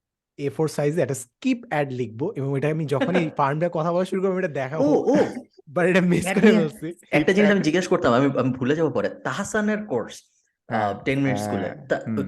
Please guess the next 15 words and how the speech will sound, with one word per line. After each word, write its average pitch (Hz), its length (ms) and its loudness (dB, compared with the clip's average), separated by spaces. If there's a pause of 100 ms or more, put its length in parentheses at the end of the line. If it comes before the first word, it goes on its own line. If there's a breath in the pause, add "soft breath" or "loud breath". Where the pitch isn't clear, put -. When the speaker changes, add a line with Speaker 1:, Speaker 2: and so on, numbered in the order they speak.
Speaker 2:
ওই 165 120 2
কোর্সটার 190 360 0
কি 190 220 -2
অবস্থা, 127 300 0
ওই 131 60 -2
কোর্সটা 139 240 -4
কেমন 117 300 -6
চলতেছে 104 360 -6
এবং 113 180 -8
কোর্সটার 127 320 -6
ভিতরে 113 320 -4
আসলে 127 180 -4
আছে - 260 -10
কি, 87 100 -16
সাদমান? 104 420 -6